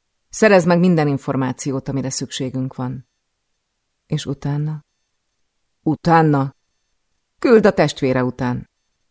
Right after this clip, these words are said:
Meg kell ölnöm. Mégis hogyan lennék rá képes?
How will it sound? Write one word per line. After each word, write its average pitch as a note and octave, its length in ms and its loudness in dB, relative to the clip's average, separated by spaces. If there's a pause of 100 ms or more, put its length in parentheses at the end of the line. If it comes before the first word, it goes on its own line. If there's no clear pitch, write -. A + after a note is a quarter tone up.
(880)
Meg C3+ 240 -8
kell - 180 -14
ölnöm. C#3 500 -12 (960)
Mégis - 540 -6
hogyan - 520 -4
lennék B2 400 -8
rá - 160 -12
képes? - 680 -18